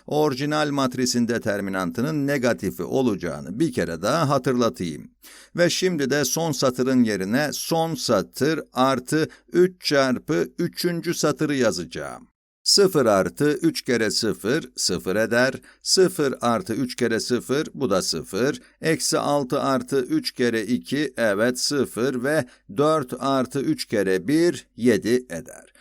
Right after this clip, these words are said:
Ve böylece üst üçgensel formda bir matrisin determinantını elde etmiş olduk. Az önce de söylediğim gibi bu determinant bunların çarpımına eşittir.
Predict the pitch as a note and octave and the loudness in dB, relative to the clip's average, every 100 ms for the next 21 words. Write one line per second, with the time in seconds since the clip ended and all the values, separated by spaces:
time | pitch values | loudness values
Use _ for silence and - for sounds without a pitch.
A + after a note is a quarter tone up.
0 | - D#3 D#3+ G3 F#3+ E3 C#3 D#3 - F#3+ | -6 -4 0 2 2 2 0 -2 -2 -4
1 | F#3 - D3 - C#3+ C#3+ B2+ C#3+ C3 A#2+ | -4 -6 -6 -4 -4 -2 0 -2 -2 -2
2 | G#2 G2 B2 B2 B2 B2 A#2+ - A#2+ C3+ | -2 0 -2 0 2 4 2 0 -2 -2
3 | C#3 C3+ B2+ A2+ G#2+ G#2 F#2+ E2+ C#3+ D3 | -2 -2 0 -2 -2 -4 -4 -4 -4 -2
4 | A#2 G#2+ F#2+ F3+ - D#2+ C#2 - _ - | 0 0 -2 -4 -4 -4 -6 -14 _ -20
5 | - D#3+ E3 C#3 A#2+ A#2 D#3 D3+ D3+ D#3 | -6 -2 0 0 0 0 -2 -2 -2 -2
6 | E3 E3+ C3 F2+ D#2 E2 D3+ C3+ B2 B2 | -4 -4 -2 -4 -4 -4 -2 0 -2 0
7 | A2+ G2+ F#2 F2+ G#2 D3+ E3 B3 - - | -2 -2 -4 -2 0 -2 -4 -10 -20 -20
8 | - D#3 F#3 F3 D3+ B2+ D#3+ F3+ - C3+ | -4 2 2 2 0 0 0 -2 -2 0
9 | C3+ A#2+ A#2+ A2+ A2 D3 - C3+ A#2+ F#2 | 0 0 0 0 0 -2 -2 -2 0 -2
10 | E2 - - - | -8 -12 -14 -14